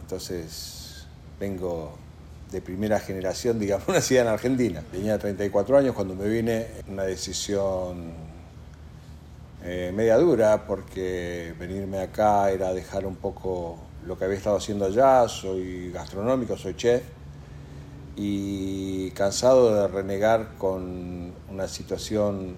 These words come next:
económica adversa, cien por ciento. Demasiado trabajo para tan poco dinero que uno ganaba, más allá de los problemas. Camino medio duro porque puse restaurantes, hice sociedades medio a lo argentino y después me di cuenta que las cosas empezaron a cambiar.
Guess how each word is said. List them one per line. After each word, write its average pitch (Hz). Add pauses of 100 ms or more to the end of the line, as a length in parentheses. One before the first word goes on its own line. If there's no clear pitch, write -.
económica 92 (360)
adversa, 104
cien 104
por 101
ciento. 123
Demasiado 113
trabajo 143
para 101
tan 107
poco 104
dinero 98
que 98
uno 95
ganaba, 90
más 131
allá 120
de 117
los 101
problemas. 82 (100)
Camino 123
medio 117
duro 113
porque 87 (300)
puse 113
restaurantes, 123
hice 98
sociedades 104
medio 104
a -
lo 101
argentino 110
y 107
después 95
me 95
di 90
cuenta 98
que 90
las 80
cosas 87
empezaron 92
a 92
cambiar. 135